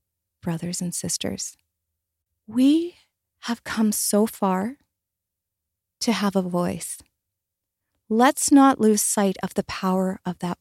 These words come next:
voice. At times, we may feel like there is nothing we can do, that the problem is greater than the solution.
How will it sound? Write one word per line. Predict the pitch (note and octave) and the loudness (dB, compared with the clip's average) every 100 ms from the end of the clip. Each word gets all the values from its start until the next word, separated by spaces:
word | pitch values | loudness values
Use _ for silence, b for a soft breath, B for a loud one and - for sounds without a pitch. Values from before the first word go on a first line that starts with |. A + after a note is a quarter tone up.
| - | -4
voice. | F3 E3+ E3 - - _ _ _ _ _ _ b b | -2 -2 -6 -12 -12 _ _ _ _ _ _ b b
At | A3+ - | -4 -2
times, | - B3 C4 D4 D4+ - | 0 6 8 8 4 2
we | B3 D#4+ | 4 6
may | F4 E4 | 4 2
feel | - C4 C4 | 2 4 4
like | B3 G#3 - _ | 4 0 -2 _
there | A3 A3+ | -4 -2
is | A3 G3+ | -4 -2
nothing | F3+ F3 - G#3 | -4 -4 -4 -2
we | G3 | -2
can | F#3+ G3 F#3 | -2 -4 -2
do, | F3+ F3 G#3+ _ _ _ _ _ _ _ _ _ _ _ _ _ _ | -2 -2 -4 _ _ _ _ _ _ _ _ _ _ _ _ _ _
that | - - | -10 -6
the | F#3 | -8
problem | - G#3 F#3+ G#3 A#3 | -4 2 2 4 4
is | A3 - | 4 0
greater | - F3 F#3+ | 0 0 0
than | G3 G#3 | 0 0
the | |
solution. | A3 - G#3+ F#3+ - F3 G3+ | 0 0 0 0 -2 -4 -6